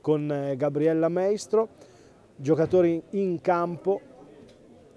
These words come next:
eh, non ci sono state variazioni, ovviamente nel Cortemiglia non ci possono essere perché non c'erano giocatori a disposizione, quindi Max Vacchetto, Stefano Boffa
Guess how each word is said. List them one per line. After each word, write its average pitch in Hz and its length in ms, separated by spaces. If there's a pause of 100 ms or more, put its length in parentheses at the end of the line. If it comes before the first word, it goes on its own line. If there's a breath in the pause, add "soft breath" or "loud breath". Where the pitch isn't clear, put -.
(160)
eh, 120 200
non 131 140
ci 143 100
sono 151 180
state 151 240
variazioni, 143 440
ovviamente 135 420
nel 151 120
Cortemiglia 147 540
non 143 180
ci 131 120
possono 143 400
essere 170 380
perché 131 360 (360 loud breath)
non 143 240
c'erano 160 560
giocatori 147 480
a 143 40
disposizione, 143 640
quindi 147 360 (320 loud breath)
Max 156 600
Vacchetto, 160 600
Stefano 156 460
Boffa 185 560